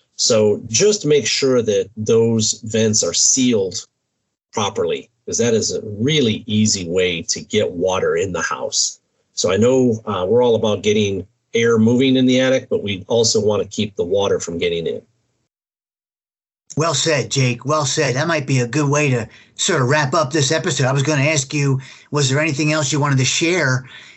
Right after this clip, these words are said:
Speaker 2: either specific to attic inspections or in general? I, I like, I like that leak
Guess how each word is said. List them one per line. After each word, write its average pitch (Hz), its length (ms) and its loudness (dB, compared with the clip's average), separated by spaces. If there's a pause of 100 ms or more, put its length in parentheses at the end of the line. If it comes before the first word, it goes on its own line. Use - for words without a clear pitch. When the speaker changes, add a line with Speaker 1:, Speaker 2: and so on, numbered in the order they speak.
Speaker 2:
either 143 280 2
specific 156 500 0
to 156 80 0
attic 151 300 0
inspections 147 560 0
or 135 120 2
in 127 100 2
general? 131 540 0
I, 135 160 -6
I 143 100 -2
like, 151 340 0
I 143 60 0
like 139 260 -2
that 135 260 -2
leak 151 400 -2